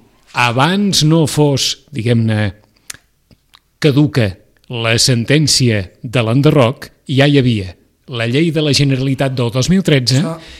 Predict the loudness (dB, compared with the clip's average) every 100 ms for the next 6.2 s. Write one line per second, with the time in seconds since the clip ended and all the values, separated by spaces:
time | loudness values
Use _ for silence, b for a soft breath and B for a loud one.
0 | B -2 0 0 2 2 4 4 4 4
1 | 4 4 4 4 4 4 2 4 6 6
2 | 4 4 4 2 2 4 4 4 2 4
3 | 2 2 0 0 -2 -2 -4 -6 -14 -16
4 | -18 _ _ _ -8 -8 -8 -14 -10 -4
5 | 2 2 2 0 0 2 2 2 2 4
6 | 4 4